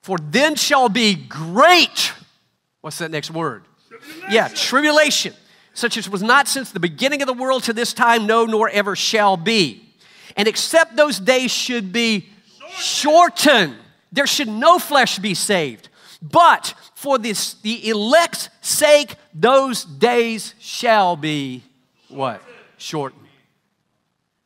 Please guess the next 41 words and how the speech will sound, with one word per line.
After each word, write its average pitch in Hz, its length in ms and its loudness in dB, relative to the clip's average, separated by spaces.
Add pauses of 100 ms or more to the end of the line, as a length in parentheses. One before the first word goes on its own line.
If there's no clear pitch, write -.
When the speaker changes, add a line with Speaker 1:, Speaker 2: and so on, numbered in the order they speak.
Speaker 1:
In 175 80 -4
other 196 120 -2
words, 190 220 -6
sometimes 196 500 -4
God 175 220 0
will 156 100 -12
just 143 200 -14
say, 156 100 -8
"You 156 100 -8
know 165 140 -8
what? 165 260 -4
You've 147 200 -14
had 151 180 -6
enough. 139 360 -8
I'm 135 100 -18
gonna 117 100 -18
shorten 113 420 -16
this. - 460 -20 (520)
That's 120 280 -10
it. 104 160 -20 (720)
You're 127 120 -16
done." 98 260 -18 (1800)
Other 220 180 0
times 214 340 0
God 208 200 4
will 165 100 -10
say 196 200 -2
this, 196 220 -2
write 196 160 0
this 143 100 -8
down 175 180 -2
as - 120 -8
two. 202 260 -6
Sometimes 240 480 -2
God 202 220 2
will 165 80 -10
take 185 260 -4
you 151 140 -10
out 156 240 0
of 110 160 -10
it. - 260 -20